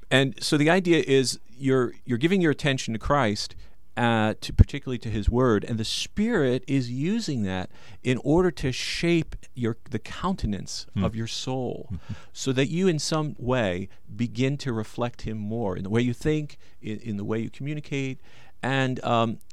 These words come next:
Speaker 1: it's subtle. It's, it doesn't lend itself to
Speaker 2: Yeah,
Speaker 1: scientific
Speaker 2: I mean, I almost
Speaker 1: objectification.
Speaker 2: think the more you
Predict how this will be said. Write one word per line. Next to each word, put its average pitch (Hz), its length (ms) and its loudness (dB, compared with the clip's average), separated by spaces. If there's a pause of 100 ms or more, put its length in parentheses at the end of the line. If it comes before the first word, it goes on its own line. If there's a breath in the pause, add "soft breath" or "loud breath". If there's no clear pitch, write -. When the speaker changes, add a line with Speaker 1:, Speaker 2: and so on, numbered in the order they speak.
(100)
Speaker 1:
it's 127 160 0
subtle. 156 880 0
It's, - 300 -4
it 117 180 -6
doesn't 151 300 2
lend 127 240 2
itself 120 520 -2
to 104 440 2
Speaker 2:
Yeah, 107 200 4
Speaker 1:
scientific 107 680 4
Speaker 2:
I 113 120 4
mean, 117 120 6
I 113 100 8
almost 135 340 8
Speaker 1:
objectification. 127 320 4
Speaker 2:
think - 180 -6
the 101 120 2
more 113 360 8
you 95 380 2